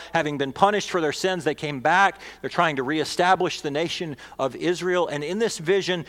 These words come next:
it's a courtroom scene. And Joshua, who was the high priest at the time, stands. It's his job to make atonement before God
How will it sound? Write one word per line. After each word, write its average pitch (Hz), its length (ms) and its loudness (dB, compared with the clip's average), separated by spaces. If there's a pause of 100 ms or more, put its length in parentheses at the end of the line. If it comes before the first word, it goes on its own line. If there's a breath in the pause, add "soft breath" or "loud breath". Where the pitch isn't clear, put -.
(100)
it's 143 140 -4
a 160 40 2
courtroom 160 520 0
scene. 156 460 -4 (160 loud breath)
And 147 180 -4
Joshua, 165 640 2 (160 loud breath)
who 170 80 2
was 160 140 -2
the 147 80 2
high 196 240 2
priest 180 440 -4
at 175 80 -2
the 170 80 -2
time, 151 440 -2 (160 loud breath)
stands. 247 840 -2 (220)
It's 151 200 -4
his 170 160 2
job 190 420 4 (160 loud breath)
to 170 120 0
make 160 200 -2
atonement 208 600 -4
before 175 400 -2 (280 loud breath)
God 185 440 2